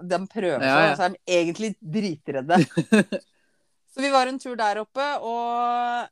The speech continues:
Speaker 1: eh, jeg hadde jo farget håret på begge ungene mine svart den dagen. De er jo lyshåra, så de sto i dusjen, jeg tror jeg vasket dem tre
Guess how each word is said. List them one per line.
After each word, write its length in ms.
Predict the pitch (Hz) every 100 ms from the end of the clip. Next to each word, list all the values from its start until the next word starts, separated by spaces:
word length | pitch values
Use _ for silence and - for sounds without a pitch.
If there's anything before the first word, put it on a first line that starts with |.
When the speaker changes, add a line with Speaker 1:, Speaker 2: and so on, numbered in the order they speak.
| _ -
Speaker 1:
eh, 220 | 208 -
jeg 100 | 240
hadde 160 | 240 202
jo 60 |
farget 240 | 220 185 190
håret 160 | 165
på 80 | 185 185
begge 180 | 165 160
ungene 300 | 151 139 143
mine 160 | 151
svart 240 | 160 143 -
den 80 | 147
dagen. 300 | 151 160 226 190
De 80 |
er 140 | 175 160
jo 60 | 175
lyshåra, 540 | 143 120 139 131 214
så 140 | - 214
de 300 | 185 190 185
sto 240 | 175 - 165
i 60 | 160
dusjen, 300 | 151 - 175
jeg 60 | 165
tror 80 | 175
jeg 80 | 160
vasket 220 | 156 120
dem 80 | 143
tre 300 | - 123